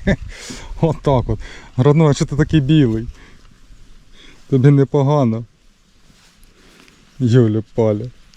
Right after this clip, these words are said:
Так, ну ладно, біжи.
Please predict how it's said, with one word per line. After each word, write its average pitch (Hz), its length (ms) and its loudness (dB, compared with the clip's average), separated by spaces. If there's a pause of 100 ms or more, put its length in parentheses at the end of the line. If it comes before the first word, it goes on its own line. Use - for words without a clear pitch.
(1900)
Так, 117 240 2
ну 131 180 2
ладно, 117 400 0
біжи. 110 340 -2